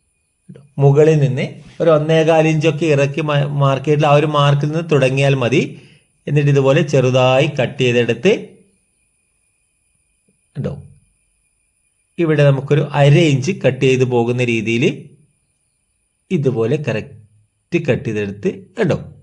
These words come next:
ഇതുപോലെ കട്ട് ചെയ്ത് മാറ്റുന്നു. ഇനി നമുക്ക് മൂന്നാമത്തെ ടക്ക് ഇവിടെയാണ് വരുന്നത്,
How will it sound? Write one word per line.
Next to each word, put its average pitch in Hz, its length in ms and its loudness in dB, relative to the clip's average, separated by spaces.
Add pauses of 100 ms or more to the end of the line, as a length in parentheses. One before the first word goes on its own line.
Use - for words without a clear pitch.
(220)
ഇതുപോലെ 110 380 -2 (180)
കട്ട് - 200 -12
ചെയ്ത് 92 220 -8
മാറ്റുന്നു. 85 300 -12 (1120)
ഇനി 247 180 2
നമുക്ക് 160 200 0 (100)
മൂന്നാമത്തെ 120 640 0
ടക്ക് 127 220 -4 (180)
ഇവിടെയാണ് 120 520 0
വരുന്നത്, 107 380 0